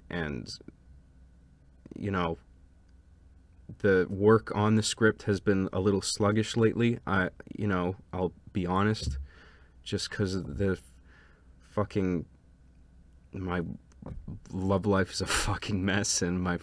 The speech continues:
I'm getting kicked out of the fucking house, and I'm, my brain is just a fucking mess right now. And last week, before any of this happened, I was just really busy. I was, like,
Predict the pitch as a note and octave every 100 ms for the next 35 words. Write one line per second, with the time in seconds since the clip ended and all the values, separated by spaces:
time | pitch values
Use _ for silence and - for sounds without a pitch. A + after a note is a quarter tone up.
0 | - F#2+ F2+ G2 F#2 F2+ - B2 F2+ F#2
1 | F2 - F2 F2 F2 - F2+ G2+ - F2+
2 | F2 F2 E2+ - - F#2 F#2 - F2+ F#2+
3 | F2+ - - E2 - E2 - F2+ F2+ F2+
4 | - - F2+ F2 F2+ F2 - - - -
5 | - - G2+ A2 A#2 - G#2+ G#2 G2+ -
6 | A#2 A2+ F#2+ F2 C#2+ - E2+ D2 E2+ F2
7 | E2+ - F#2+ - G2 F2+ E2 F2 E2+ F2
8 | F2 E2+ - - E2+ -